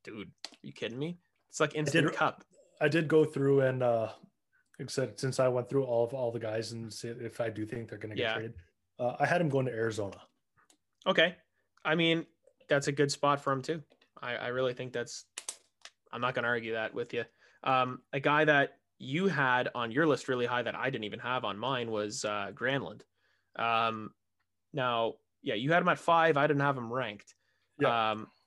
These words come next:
Speaker 1: now, I don't really have anything with him going anywhere, but where would you think he ends up if
Speaker 2: Where
Speaker 1: he gets
Speaker 2: did I
Speaker 1: moved?
Speaker 2: have him? Uh, I think <laughs> I had him as a no trade.
Speaker 1: A no trade
Speaker 2: Um,
Speaker 1: at five? Okay. I mean, that's something where with that, I
Speaker 2: available,
Speaker 1: would
Speaker 2: like, 'cause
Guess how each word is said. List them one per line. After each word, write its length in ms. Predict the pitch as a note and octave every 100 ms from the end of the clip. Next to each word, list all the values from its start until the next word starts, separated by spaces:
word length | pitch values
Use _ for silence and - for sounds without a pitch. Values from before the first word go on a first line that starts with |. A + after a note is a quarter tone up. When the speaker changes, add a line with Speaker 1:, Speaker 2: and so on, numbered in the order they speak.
| _ _ _ _
Speaker 1:
now, 200 | C3 A#2
I 120 | D3
don't 120 | F3+ E3+
really 180 | E3
have 360 | D3+ D#3 C#3 C3+
anything 420 | D#3 D3 C#3 C#3 C3
with 160 | C#3+
him 180 | C3 B2
going 280 | A#2 C3 C#3+
anywhere, 400 | D3+ D3+ F#2+ F3
but 160 | C#3
where 200 | B2+ C3
would 160 | B2+ B2+
you 80 | A#2+
think 200 | A#2+ A2+
he 120 | G#2
ends 180 | G#2 G#2
up 180 | F#2 - _ _ _ -
if 100 | C3
Speaker 2:
Where 80 |
Speaker 1:
he 60 | G#2+
gets 80 | B2
Speaker 2:
did 100 | -
I 20 |
Speaker 1:
moved? 100 | G2+
Speaker 2:
have 100 | A2
him? 140 | A#2+ - _ _ _ _ _ -
Uh, 80 | A#2
I 40 |
think 300 | A#2 D#3+ -
<laughs> 0 |
I 60 | G3
had 180 | - C#3+
him 60 | C#3
as 180 | F3 D#3
a 60 | B2+ -
no 100 | E3+
trade. 460 | - D#3 - F#3 - _ - -
Speaker 1:
A 60 | C#3
no 120 | C#3
trade 340 | C#3 D#3 F3 F#3+
Speaker 2:
Um, 80 |
Speaker 1:
at 100 | B2+
five? 440 | A#2 D3 E3 C3+ - -
Okay. 380 | B2 C3+ C#3 C#3+ - - - -
I 80 | F3
mean, 240 | G#3 G#3 -
that's 260 | E3 G3+ G#3+
something 280 | A3+ G#3
where 200 | F3 D3+
with 240 | C#3 C3+ C3
that, 160 | D3 C#3+
I 40 |
Speaker 2:
available, 260 | D#3+ F3+ C#3+
Speaker 1:
would 240 | C3+ -
Speaker 2:
like, 220 | C3+ C3+ _ _ _ _ -
'cause 220 | F3+